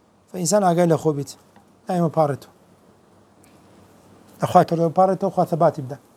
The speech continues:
بەو شتان نەخەڵەتی، هذه دولة قوية، هذا شخص ذكي، هذا شخص كذا، حفظه كذا. هذه دولة، دولة عندها ك-، إيطاليا چەند بەخۆت بوو؟ دووەم نظامی طبی لە ئەوروپا بزانم ئیتالیا بوو، ئەگە غەڵەت نەبم. یەکەم یان دووەم بوو؟ یەکەم،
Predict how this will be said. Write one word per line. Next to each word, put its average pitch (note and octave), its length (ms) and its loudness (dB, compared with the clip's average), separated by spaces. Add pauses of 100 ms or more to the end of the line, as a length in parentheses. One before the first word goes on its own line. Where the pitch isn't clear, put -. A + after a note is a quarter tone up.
(640)
بەو G#3+ 80 2
شتان F3+ 320 4
نەخەڵەتی، E3+ 280 2
هذه E3+ 180 6
دولة E3+ 300 4
قوية، F3 440 0
هذا E3+ 280 2
شخص D#3+ 380 -2
ذكي، D#3 460 0
هذا F3+ 180 2
شخص D3+ 300 -4
كذا، G3 280 4 (280)
حفظه F#3 380 2
كذا. F#3+ 380 4 (920)
هذه F3 260 2
دولة، F3+ 320 4
دولة F3+ 280 2
عندها F3+ 220 2
ك-، G3 180 0 (200)
إيطاليا A#3 300 6
چەند B3 240 0
بەخۆت D#3 200 0
بوو؟ C3 120 -12 (340)
دووەم B3+ 280 6
نظامی A3+ 300 6
طبی G#3 280 -2
لە G3+ 380 4
ئەوروپا A3 320 4
بزانم A3 180 0
ئیتالیا D3+ 400 2
بوو، C#3+ 100 -4
ئەگە C#3 120 -4
غەڵەت E3 220 2
نەبم. C3 180 -10 (1200)
یەکەم A#3 280 4
یان G3+ 160 4
دووەم F3+ 260 2
بوو؟ B2 80 -12 (500)
یەکەم، F#3+ 380 0